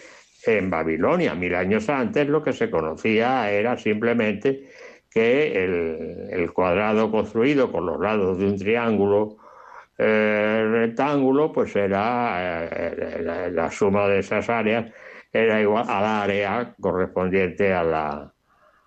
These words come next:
a la hipotenusa, o lo que es lo mismo, en un rectángulo, eh, la diagonal de, del rectángulo. O sea, se conocía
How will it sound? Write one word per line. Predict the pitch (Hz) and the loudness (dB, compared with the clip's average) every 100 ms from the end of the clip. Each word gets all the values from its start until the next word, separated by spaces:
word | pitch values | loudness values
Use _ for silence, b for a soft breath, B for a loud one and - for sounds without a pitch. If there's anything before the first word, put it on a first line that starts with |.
| b | b
a | 110 113 | -2 0
la | 117 | 0
hipotenusa, | 117 123 139 185 214 214 95 | 0 0 0 2 2 0 -4
o | 80 | -2
lo | 85 82 | -2 -2
que | |
es | 87 | -2
lo | 95 101 | 0 0
mismo, | 104 98 127 127 | 0 0 0 0
en | 139 104 | 0 0
un | 92 92 92 85 85 82 | -2 -2 -4 -6 -6 -2
rectángulo, | 107 98 117 131 113 127 175 196 B B B B B B - | -2 -2 -2 0 2 2 0 -2 B B B B B B -6
eh, | 120 107 98 98 92 | -2 0 0 0 0
la | 90 | 0
diagonal | 90 85 80 82 78 | 0 0 0 0 0
de, | 85 78 87 98 | 0 -2 -4 -4
del | 92 92 | -4 -2
rectángulo. | 98 101 180 135 69 | -2 -2 -2 -2 -2
O | - _ - - | -10 _ -18 -6
sea, | 143 92 - | -2 -2 -2
se | 101 | -2
conocía | 95 92 92 85 135 131 | 0 0 0 0 0 -2